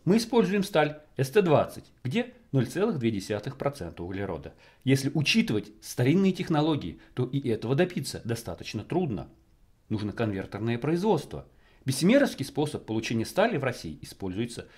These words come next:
с тысяча восемьсот семидесятых годов. Но такую чистоту стали этот метод не давал». Конец цитаты. Третий образец.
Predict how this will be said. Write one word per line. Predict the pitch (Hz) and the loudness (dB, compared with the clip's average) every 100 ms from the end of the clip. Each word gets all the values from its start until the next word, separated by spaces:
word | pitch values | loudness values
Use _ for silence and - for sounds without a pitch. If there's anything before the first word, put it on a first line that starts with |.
| - | -20
с | - | -8
тысяча | - 226 240 | -2 0 2
восемьсот | 190 175 - 131 | 0 -2 -2 -2
семидесятых | 151 139 135 95 87 90 | 0 0 0 -4 -6 -6
годов. | 107 113 98 - _ _ _ _ _ - | -4 -2 -2 -4 _ _ _ _ _ -4
Но | 117 | -2
такую | 110 - 110 113 | -2 -2 -2 -2
чистоту | 147 208 208 | -2 -2 -2
стали | - 160 117 85 | 0 2 2 0
этот | - 92 - | -6 -8 -6
метод | 95 90 87 - | -8 -8 -12 -12
не | 87 92 | -8 -4
давал». | 101 92 80 71 _ _ _ _ _ | -4 -4 -6 -10 _ _ _ _ _
Конец | - 92 113 127 - - | -8 -4 -4 -4 -12 -12
цитаты. | 120 87 80 - - _ _ _ _ _ _ _ _ _ _ _ _ _ _ _ _ - | -8 -8 -10 -14 -20 _ _ _ _ _ _ _ _ _ _ _ _ _ _ _ _ 4
Третий | 240 208 87 | 6 6 2
образец. | 90 92 90 82 | -6 -6 -8 -12